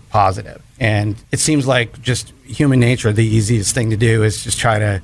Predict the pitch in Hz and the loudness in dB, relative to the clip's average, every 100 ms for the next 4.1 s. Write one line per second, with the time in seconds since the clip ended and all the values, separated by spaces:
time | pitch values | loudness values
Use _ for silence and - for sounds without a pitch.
0 | - - 143 139 123 147 127 104 117 120 | -10 -4 -2 -2 -2 -2 0 -2 -2 -8
1 | 113 101 - - - - 107 113 117 104 | -12 -12 -16 -20 -12 -2 -2 0 0 0
2 | 104 - - 107 101 98 104 - - 113 | 0 -2 -2 0 0 -4 -12 -8 0 2
3 | 110 101 98 98 101 101 - - 101 117 | 2 0 -2 0 2 0 -2 -2 0 0